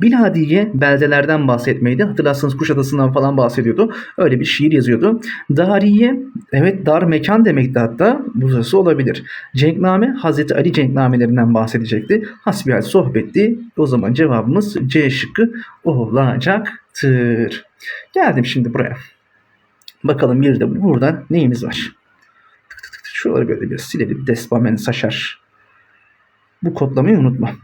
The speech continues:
Hayat kurtarır. Evet. İtti bir sihr o zekan.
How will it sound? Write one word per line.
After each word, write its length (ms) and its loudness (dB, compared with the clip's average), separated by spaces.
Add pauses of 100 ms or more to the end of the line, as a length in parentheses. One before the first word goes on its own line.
(140)
Hayat 300 -2
kurtarır. 500 -10 (4000)
Evet. 440 -2 (300)
İtti 400 0
bir 80 0
sihr 400 -2 (260)
o 120 2
zekan. 640 2